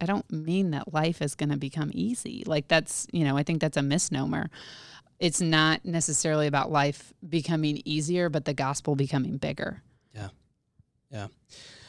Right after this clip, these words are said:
Speaker 2: Um, so as we finish, one thing that I would say, you know, this time of year, you know, you've got your pumpkin spice lattes and everything else that comes because we wanna get cozy. But a book that I would, I would just highly recommend is, uh, Tish Harrison Warren's, uh, Prayers in the Night.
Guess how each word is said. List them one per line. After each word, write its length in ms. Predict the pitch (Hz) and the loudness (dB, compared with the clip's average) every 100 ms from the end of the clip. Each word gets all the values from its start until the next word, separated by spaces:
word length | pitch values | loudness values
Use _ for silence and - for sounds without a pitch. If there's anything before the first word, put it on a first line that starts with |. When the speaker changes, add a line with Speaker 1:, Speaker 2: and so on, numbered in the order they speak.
| - 151 | -8 2
Speaker 2:
Um, 300 | 143 139 - - - - | 4 4 2 -4 -6 0
so 260 | - 175 | 2 2
as 240 | 143 190 220 | 2 0 0
we 80 | |
finish, 460 | 220 - 131 127 - | -2 0 2 2 0
one 200 | 139 170 | 0 0
thing 240 | - 165 127 | 0 0 0
that 100 | 110 | 0
I 80 | 117 | 0
would 180 | 117 - | 0 0
say, 280 | 120 113 | 2 4
you 160 | 110 110 | 2 0
know, 160 | 110 104 | -2 -2
this 180 | 113 | -4
time 220 | - 120 113 | -2 -2 -2
of 100 | 107 | -2
year, 360 | 113 110 107 - | -4 -4 -8 -8
you 140 | 117 | -4
know, 80 | 110 | -2
you've 160 | 110 | 0
got 160 | 110 104 | 0 -2
your 100 | 107 | -2
pumpkin 360 | - 113 - 110 | -2 -4 -2 -4
spice 600 | - - - - - - - | -4 -4 -4 -4 -4 -6 -6
lattes 840 | 135 165 - 151 143 139 131 120 - | 0 0 2 0 0 0 -2 -4 -8
and 480 | 110 107 107 110 - - - - - | -6 -4 -2 -4 -6 -18 -18 -20 -4
everything 440 | 139 156 147 139 127 | 2 4 4 2 0
else 200 | 131 - | 0 -2
that 100 | - | -2
comes 280 | 139 123 | -2 -2
because 260 | - 127 120 | -4 -6 -4
we 60 | 123 | -4
wanna 100 | 120 | -4
get 160 | 113 | -4
cozy. 300 | - 117 113 | -2 -2 -2
But 200 | 113 117 | -4 -4
a 60 | - | -6
book 360 | 123 160 170 - | -4 0 0 0
that 120 | 127 | -2
I 140 | 117 | 0
would, 200 | 123 117 - | 0 -2 -2
I 60 | |
would 80 | 123 | -4
just 160 | 117 - | -4 -4
highly 260 | 113 113 | -2 -4
recommend 680 | 110 110 104 98 98 98 101 | -4 -4 -6 -4 -6 -6 -8
is, 480 | - 110 107 110 - 117 | -6 -6 -4 -6 -6 -6
uh, 160 | 107 - | -8 -4
Tish 200 | 127 - | -6 -2
Harrison 340 | 113 110 107 | -4 -4 -8
Warren's, 500 | 107 98 95 98 - - | -8 -8 -6 -6 -8 -8
uh, 160 | 110 104 | -10 -10
Prayers 340 | - 107 107 | -6 -4 -4
in 60 | 101 | -6
the 60 | 98 | -6
Night. 320 | 95 98 | -8 -8